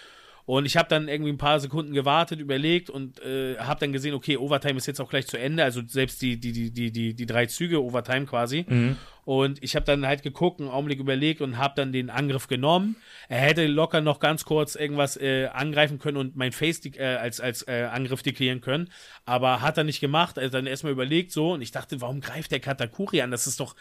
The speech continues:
Speaker 1: gerade völlig der falsche Move, weil er muss doch mindestens mein Leben angreifen, so dass wir beide auf zwei Leben sind“, weil ich hatte zu dem Zeitpunkt dann irgendwann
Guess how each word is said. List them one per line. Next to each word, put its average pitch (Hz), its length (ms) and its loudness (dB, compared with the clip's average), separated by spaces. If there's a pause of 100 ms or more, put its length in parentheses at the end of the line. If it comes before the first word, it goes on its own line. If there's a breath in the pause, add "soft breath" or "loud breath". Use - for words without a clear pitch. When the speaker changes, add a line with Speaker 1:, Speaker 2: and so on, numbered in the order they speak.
(260 loud breath)
Speaker 1:
gerade 135 240 4
völlig 185 340 2
der 143 120 2
falsche 156 340 2
Move, 170 220 0
weil 135 100 4
er 127 80 0
muss 151 160 -4
doch 131 100 -4
mindestens 180 500 -2 (220 loud breath)
mein 131 180 0
Leben 175 280 4
angreifen, 147 520 0
so 147 160 -4
dass 139 300 -2
wir 180 360 6 (220 loud breath)
beide 147 280 6
auf 127 100 -2
zwei 127 240 0
Leben 175 320 2
sind“, 120 220 -4
weil 117 100 -2
ich - 80 -6
hatte 156 160 0
zu 135 160 -10
dem 143 180 -2
Zeitpunkt 147 380 -4
dann 151 120 -6
irgendwann 131 580 -2